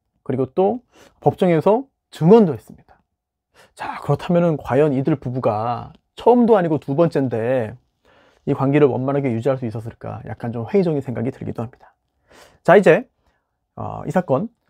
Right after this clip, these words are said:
결론을 먼저 말씀드리고 그 다음에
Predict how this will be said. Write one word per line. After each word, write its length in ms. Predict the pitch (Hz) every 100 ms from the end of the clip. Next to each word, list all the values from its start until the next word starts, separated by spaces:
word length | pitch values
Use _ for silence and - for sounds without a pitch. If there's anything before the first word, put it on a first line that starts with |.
| _ _ _
결론을 420 | - 190 285 339
먼저 200 | 202 196
말씀드리고 880 | 220 117 262 240 113 123 226 160 - _ _
그 120 | 156
다음에 480 | 190 175 175 262